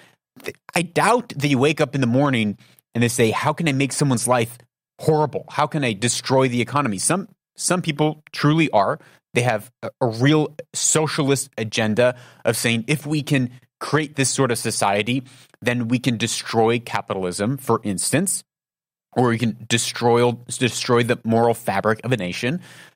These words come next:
There are people who are conniving and maniacal and plotting in such manners. It's not the average person. But the average person wakes up of saying, "How can we make people's lives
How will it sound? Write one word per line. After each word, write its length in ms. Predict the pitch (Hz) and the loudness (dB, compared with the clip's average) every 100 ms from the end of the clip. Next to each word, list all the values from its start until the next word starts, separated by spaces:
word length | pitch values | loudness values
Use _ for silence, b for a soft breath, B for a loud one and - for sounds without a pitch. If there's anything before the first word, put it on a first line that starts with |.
| - | -2
There 180 | 175 - - | 0 0 2
are 220 | 143 190 | 2 2
people 440 | 156 147 147 151 135 | -2 -2 0 -2 -2
who 360 | 131 127 101 - _ | 0 0 -2 -8 _
are 140 | 117 - | -4 -2
conniving 640 | - 117 117 120 123 123 123 B _ _ | -2 0 0 0 2 0 -2 B _ _
and 320 | 113 98 95 | -4 -2 -2
maniacal 720 | 107 110 110 120 - 113 110 - | 0 2 2 0 2 2 0 -2
and 200 | 101 - | -8 -6
plotting 480 | - 117 113 110 92 | 2 2 2 0 -4
in 80 | |
such 280 | 87 107 - | -2 -2 0
manners. 480 | - 139 117 - - B B B B _ | -2 -2 -2 -6 -14 B B B B _
It's 80 | - | -4
not 140 | 135 113 | -4 -2
the 100 | 127 | 0
average 320 | 139 139 - | 0 -2 -2
person. 500 | 165 180 - 87 - _ _ _ _ _ _ _ _ _ | -2 0 -2 -6 -8 _ _ _ _ _ _ _ _ _
But 200 | 139 147 - _ - | 0 0 -2 _ -2
the 100 | 151 | 0
average 300 | 156 - - | 0 -2 2
person 340 | 190 - 156 | 2 2 2
wakes 240 | 165 - | 2 2
up 180 | 180 185 | 0 0
of 100 | 147 | -2
saying, 320 | - 165 160 - | 0 0 0 -2
"How 180 | 170 190 | -2 -2
can 160 | 190 | -2
we 220 | 185 180 b b _ | -2 -4 b b _
make 180 | 175 185 | -2 0
people's 380 | - 180 180 143 | -2 -2 0 0
lives 400 | 131 143 151 | 0 0 -2